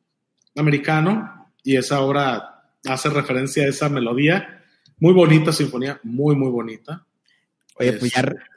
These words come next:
Speaker 2: ya repasamos
Speaker 1: sí.
Speaker 2: tu playlist, que lo vamos a
Speaker 1: Sí.
Speaker 2: incorporar para ya escucharlo con calma en el Spotify, ¿no?
Speaker 1: Sí, sería bueno. ¿Alguien quiere, eh, empezar? Porque sí te hace un recorrido ahí un poquito por la,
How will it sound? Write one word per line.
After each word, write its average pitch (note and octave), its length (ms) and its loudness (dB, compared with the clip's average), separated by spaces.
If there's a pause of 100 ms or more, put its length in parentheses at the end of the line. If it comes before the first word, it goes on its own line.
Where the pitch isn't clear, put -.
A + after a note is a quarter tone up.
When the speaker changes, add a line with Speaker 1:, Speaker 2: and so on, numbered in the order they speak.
Speaker 2:
ya C3 160 0
repasamos D3 760 2
Speaker 1:
sí. - 80 -12
Speaker 2:
tu C#3+ 80 -8
playlist, D#3 720 2 (920)
que C3 100 -2
lo B2 120 2
vamos C#3 280 0
a D#3+ 40 4
Speaker 1:
Sí. E3+ 80 6
Speaker 2:
incorporar C3+ 560 2 (160)
para C#3+ 180 2
ya C3 140 2
escucharlo C3+ 600 -6
con A#2+ 180 -10
calma B2 300 -4
en A#2+ 100 -4
el G#2+ 60 -4
Spotify, A2 580 -10
¿no? D3 160 -10
Speaker 1:
Sí, - 260 -2
sería C#3 300 4
bueno. D#3 680 2 (480)
¿Alguien E3+ 220 0
quiere, F3 280 0 (160)
eh, C#3 180 -2 (140)
empezar? D#3 360 -4 (560)
Porque D#3 280 0
sí D#3 160 0
te G#3 80 0
hace G3 160 2
un G#3 80 2
recorrido F#3 480 4
ahí F3+ 140 6
un F3 100 2
poquito E3 840 -2 (680)
por B2 480 0
la, B2+ 240 -4